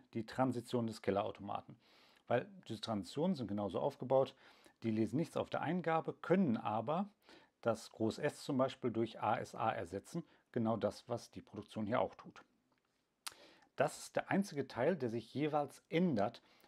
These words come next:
bei unserer Konstruktion. Der Rest des Kellerautomaten, da ist die, das ist die gute Nachricht, der bleibt immer gleich. Der ist nämlich unabhängig von der Grammatik. Also dieser Teil hier oben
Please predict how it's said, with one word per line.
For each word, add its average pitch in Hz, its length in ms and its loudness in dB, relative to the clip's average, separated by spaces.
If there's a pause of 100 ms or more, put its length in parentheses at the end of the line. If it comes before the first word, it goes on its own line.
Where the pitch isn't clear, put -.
bei - 80 0
unserer 127 240 -2
Konstruktion. 127 760 -4 (580)
Der 87 260 -4
Rest 214 360 -2
des - 160 -12
Kellerautomaten, 123 920 0 (380)
da 117 100 4
ist - 160 -2
die, 110 180 -6
das 123 140 -2
ist - 100 -12
die 107 60 -2
gute 185 240 -2
Nachricht, 101 420 -2 (220)
der 139 120 4
bleibt 139 260 0
immer 113 220 0
gleich. 90 360 -2 (120)
Der 113 100 0
ist 110 120 -6
nämlich 139 320 -2
unabhängig 151 460 4
von 110 140 -2
der 117 80 0
Grammatik. - 520 0 (520)
Also 113 520 0 (180)
dieser 117 220 -2
Teil 156 220 0
hier 160 160 -2
oben 196 420 0